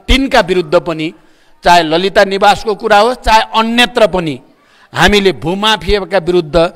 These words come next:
किसानहरूको हक हितका पक्षमा फेरि एउटा नयाँ अभियान सुरु गरेका छौँ।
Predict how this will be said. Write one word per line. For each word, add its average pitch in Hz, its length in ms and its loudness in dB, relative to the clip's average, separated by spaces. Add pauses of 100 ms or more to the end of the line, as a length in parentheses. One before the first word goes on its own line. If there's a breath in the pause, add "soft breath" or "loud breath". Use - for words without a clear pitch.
(400 soft breath)
किसानहरूको 202 680 2 (200)
हक 214 140 2 (180)
हितका - 500 2
पक्षमा 175 500 -2 (460 soft breath)
फेरि 302 240 4
एउटा 214 220 2
नयाँ 180 340 -4
अभियान 170 440 -4
सुरु 170 320 -10
गरेका 156 380 -4
छौँ। 147 200 -8